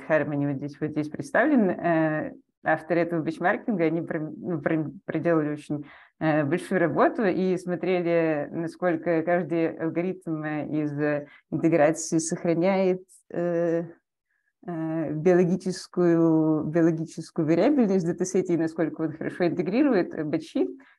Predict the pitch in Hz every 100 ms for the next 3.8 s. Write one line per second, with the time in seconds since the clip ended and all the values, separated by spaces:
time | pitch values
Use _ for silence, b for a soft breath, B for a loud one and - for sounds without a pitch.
0 | - 160 147 - 160 160 214 240 214 160
1 | 170 180 208 - 185 175 175 175 135 -
2 | - 151 165 269 262 214 - - 175 170
3 | 165 165 B B B B _ -